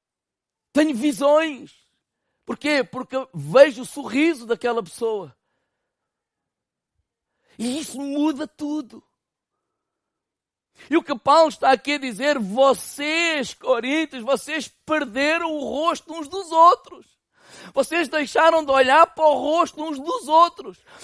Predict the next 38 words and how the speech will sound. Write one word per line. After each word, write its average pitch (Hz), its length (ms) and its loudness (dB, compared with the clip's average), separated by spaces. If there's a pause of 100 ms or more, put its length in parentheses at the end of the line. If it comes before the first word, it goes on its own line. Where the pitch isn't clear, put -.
(100)
E 277 80 -2
quando 370 240 2
nós 320 200 6
deixamos 285 460 0
de 240 180 -4
olhar 269 320 4
para 262 140 0
o 240 100 0
rosto 277 340 0
um 262 100 -6
dos 220 260 -12
outros, 247 440 0 (320)
então 302 420 6
o 269 80 -10
próximo 285 520 0
passo 302 340 4
é 294 60 8
violência. 311 800 -2 (320)
Por 311 140 0
isso 320 240 4
é 294 80 8
que - 140 4
é 294 40 10
muito 320 280 -2
mais 277 200 2
fácil 285 360 0
nós 285 220 0
di-, 269 220 -6
dizermos 269 460 -6
assim, 277 400 -6 (240)
em 247 80 -6
vez 302 200 -2
de 285 120 -6
dizer, 269 280 2
"Olha, 285 240 6
é 285 60 12
o 262 180 4
irmão 220 580 -4